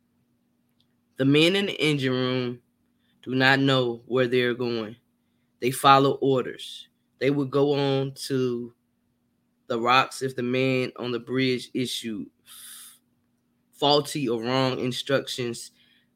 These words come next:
based on his findings with the compass, sextant,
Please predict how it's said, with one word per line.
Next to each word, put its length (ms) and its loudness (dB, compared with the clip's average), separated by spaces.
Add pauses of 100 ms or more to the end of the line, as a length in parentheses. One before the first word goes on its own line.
based 320 2
on 160 0
his 180 -4
findings 920 -2
with 160 -8
the 120 -8
compass, 800 -4 (1080)
sextant, 720 -2